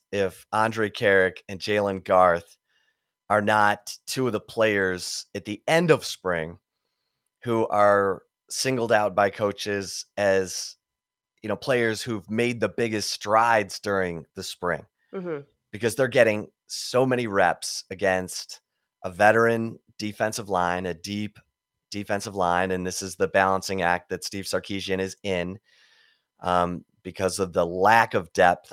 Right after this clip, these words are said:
Speaker 1: on offense. They're having to be careful about how much they scrimmage. So, you know, these Saturdays that have been scrimmages in the past are now partial scrimmages. They're practices, and then there are scrimmage situations because they just can't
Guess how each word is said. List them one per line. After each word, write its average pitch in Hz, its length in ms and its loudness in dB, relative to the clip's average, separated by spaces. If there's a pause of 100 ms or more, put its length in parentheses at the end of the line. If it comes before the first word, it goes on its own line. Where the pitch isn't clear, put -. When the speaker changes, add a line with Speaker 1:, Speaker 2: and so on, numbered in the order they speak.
Speaker 1:
on 87 220 -2
offense. 85 800 -4 (100)
They're 87 120 2
having 90 200 0
to 90 60 -6
be 92 120 -10
careful 104 580 -2
about 95 220 2
how 101 120 -2
much 95 280 -2
they 95 120 -4
scrimmage. 90 500 -4
So, 87 340 2 (680)
you - 80 -14
know, 90 100 2
these 95 220 -4
Saturdays 101 1000 4
that 90 180 -2 (100)
have 92 240 -6 (120)
been 123 220 4
scrimmages 98 720 -2
in 107 80 -8
the 92 80 -4
past 101 540 4
are 98 120 0
now 98 440 4 (520)
partial - 540 0 (340)
scrimmages. 80 540 -6
They're 90 120 -4
practices, 127 920 2
and 101 160 -4
then 104 160 0
there 98 220 2
are 95 40 0
scrimmage 104 460 -2
situations 98 640 -4
because 104 340 -8
they 104 120 -4
just 107 420 -2
can't 101 540 -4